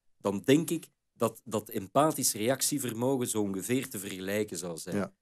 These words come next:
Speaker 1: Dat betekent dus omdat mensen beseffen dat hoe weerba-, hoe weerlozer, pardon, en hoe kwets-, hoe kwetsbaarder een levend wezen dat kan voelen, dat kan lijden, k-, dat kan
Speaker 2: Ja.
Speaker 1: gepijnigd worden en dat zich in een, eh, toch wel, eh,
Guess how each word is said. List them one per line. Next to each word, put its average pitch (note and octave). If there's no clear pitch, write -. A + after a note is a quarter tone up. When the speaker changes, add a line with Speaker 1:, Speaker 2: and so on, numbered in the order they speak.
Speaker 1:
Dat G2
betekent D3+
dus C3+
omdat A2
mensen C#3+
beseffen D#3+
dat -
hoe A#2
weerba-, C3
hoe A#2+
weerlozer, B2+
pardon, F#2+
en F2+
hoe F#2
kwets-, -
hoe G2+
kwetsbaarder F#2+
een F#2+
levend A2+
wezen A2
dat F#2
kan G2
voelen, B2+
dat G2
kan F2+
lijden, A2+
k-, -
dat F#2
kan G2+
Speaker 2:
Ja. F#2
Speaker 1:
gepijnigd C3
worden G#2+
en G2
dat G2+
zich A2
in G#2+
een, G2
eh, F#2+
toch -
wel, G#2
eh, F#2+